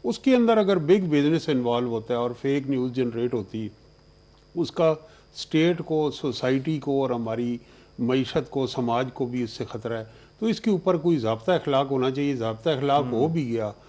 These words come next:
Speaker 1: तो उसकी implementation कौन करेगा? ये वो सवालात हैं जिनके ऊपर debate होने चाहिए कि big business, ऐसी एक सियासी पार्टियाँ जो five star hotel में बन जाती हैं
Speaker 2: हम्म।
Speaker 1: और वो top trend भी चलवा लेती हैं।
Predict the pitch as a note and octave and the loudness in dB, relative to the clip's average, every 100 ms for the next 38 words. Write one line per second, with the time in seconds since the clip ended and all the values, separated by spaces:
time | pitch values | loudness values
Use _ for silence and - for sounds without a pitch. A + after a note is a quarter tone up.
0 | - _ G3+ G3+ - F#3+ F3 F3+ E3+ E3 | -20 _ -4 -4 0 0 0 0 2 2
1 | D#3+ D#3+ - E3+ C3 A#2 A2 G2 F#2+ F#2 | 2 0 2 0 2 0 -2 -4 -8 -10
2 | F2+ - - - C3 E3 A3+ G#3+ E3 D#3+ | -14 -18 -20 -12 0 2 4 4 2 2
3 | C#3 C3 B2+ C3 C#3 C3 C3 C3+ C3+ A#2+ | 4 6 4 4 0 0 -2 -2 -2 -2
4 | C3 A#2+ A2 A#2+ D3+ C#3 B2 A#2+ B2+ B2 | -4 -2 0 0 2 2 0 0 0 0
5 | B2 C3 A2+ C3 A#2+ A2+ A2 A#2+ A#2 - | -2 -4 -4 -4 -4 -4 -2 -2 -4 -12
6 | - _ - E3+ - E3 - D#3+ C#3+ F3+ | -20 _ -4 -2 0 -2 -2 -2 0 -2
7 | D3 C#3 C3+ C3+ C#3 C3+ C3 - _ - | 2 2 2 0 0 0 -4 -14 _ -4
8 | C3+ C3 C#3+ D#3+ - D3+ C3+ B2+ C#3 C#3+ | -2 2 2 2 2 2 4 2 0 0
9 | C#3 A#2+ B2 B2 A#2+ A#2 A#2 A2 A2 - | 0 0 0 0 -2 -4 -8 -8 -12 -12
10 | B2+ A#2+ F3+ D#3+ E3 E3 E3 D#3+ - E3 | -10 -2 0 4 2 4 4 2 2 2
11 | F3 D#3+ C3+ C#3 C3 B2 B2+ A#2 A#2+ A#2 | 2 -2 -2 0 2 2 2 -2 -4 -6